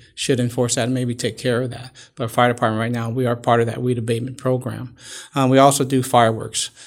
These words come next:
where right now fireworks, there is nothing that, a code that says we have to inspect fireworks.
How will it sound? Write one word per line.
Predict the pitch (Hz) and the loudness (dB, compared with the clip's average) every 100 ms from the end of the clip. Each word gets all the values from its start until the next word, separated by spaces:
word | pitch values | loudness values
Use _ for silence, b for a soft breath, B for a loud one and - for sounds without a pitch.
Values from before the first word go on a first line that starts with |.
| B - | B -2
where | 127 120 | 0 4
right | 139 143 | 4 6
now | 147 | 2
fireworks, | 143 143 156 156 | 4 4 6 2
there | 156 147 | 4 4
is | 151 | 4
nothing | 151 143 143 | 2 0 -2
that, | 123 120 | -4 -6
a | 120 | -10
code | - 156 151 | 0 6 6
that | 123 | 6
says | - 139 123 | 2 0 0
we | 110 | 0
have | 131 135 135 | 0 0 -2
to | - 143 143 | -2 -2 0
inspect | 123 - 127 127 | -4 -4 -4 -6
fireworks. | - 131 135 143 147 - | -2 0 2 -2 -4 -8